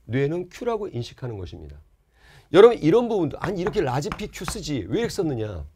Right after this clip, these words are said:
평가원은요. 여러분들 골탕 먹이려는 게 아닙니다. 평가원은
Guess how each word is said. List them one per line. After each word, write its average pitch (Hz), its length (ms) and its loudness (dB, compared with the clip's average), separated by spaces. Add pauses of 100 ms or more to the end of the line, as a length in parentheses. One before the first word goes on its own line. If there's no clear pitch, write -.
(880)
평가원은요. 170 920 4 (300)
여러분들 185 320 2
골탕 147 460 -2
먹이려는 170 340 4
게 165 80 -4
아닙니다. 107 420 -6 (360)
평가원은 170 600 8